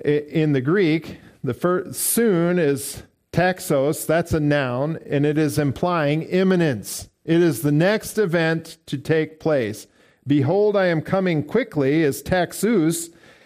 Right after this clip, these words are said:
and that is an adverb, and it's describing the way that it's going to take place. So actually, both of those ideas are,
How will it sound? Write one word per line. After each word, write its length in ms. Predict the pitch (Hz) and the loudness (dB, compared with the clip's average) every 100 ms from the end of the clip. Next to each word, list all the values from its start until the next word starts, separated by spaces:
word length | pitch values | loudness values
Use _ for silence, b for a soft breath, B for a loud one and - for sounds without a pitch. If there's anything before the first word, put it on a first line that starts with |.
| B B | B B
and 180 | - 196 | -2 2
that 220 | 196 208 | 2 2
is 140 | 226 220 | 2 0
an 120 | 226 | -2
adverb, 840 | - 208 247 220 175 127 104 110 - | 0 0 0 0 0 0 -4 -10 -4
and 160 | 160 170 | 0 0
it's 280 | 180 - - | 0 -2 -2
describing 1080 | 156 - - 185 202 208 143 135 160 127 - _ - | -2 -2 -2 0 2 2 0 0 0 -2 -12 _ -2
the 160 | 151 | 0
way 760 | 147 147 196 208 156 147 156 147 | 2 2 2 2 2 2 0 -2
that 220 | 151 156 | -2 0
it's 180 | 147 147 | 0 -2
going 260 | 170 165 | -2 0
to 80 | 156 | 0
take 340 | - 151 151 - | 0 0 -2 -2
place. 340 | 165 151 151 | 0 0 0
So 220 | 170 165 - | 0 0 -2
actually, 840 | 214 262 - 160 143 143 147 B B B | -2 -2 -2 -2 0 0 -2 B B B
both 580 | 160 135 202 220 175 - | -6 0 2 2 0 -6
of 260 | - 143 123 | -4 -4 0
those 540 | 127 117 123 127 - - | 0 0 0 -2 -6 -4
ideas 840 | 143 139 143 156 110 107 117 - b b | -2 0 2 2 0 -2 -6 -10 b b
are, 420 | - 139 127 131 | -2 0 0 -2